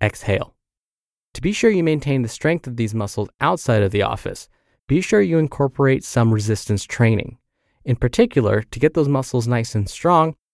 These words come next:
we want to be sure we strengthen the hamstrings, the lower back, and the abdominals. Performing deadlifts,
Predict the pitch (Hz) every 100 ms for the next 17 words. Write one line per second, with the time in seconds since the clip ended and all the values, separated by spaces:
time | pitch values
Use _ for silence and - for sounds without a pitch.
0 | _ - 170 170 175 156 165 - 127 123
1 | 117 - 107 107 98 92 - 160 175 -
2 | 165 160 156 _ _ _ - 104 117 175
3 | 165 143 143 - _ _ - 120 117 110
4 | 104 104 98 95 - - _ _ _ _
5 | _ - 120 107 98 101 151 147 151 147
6 | -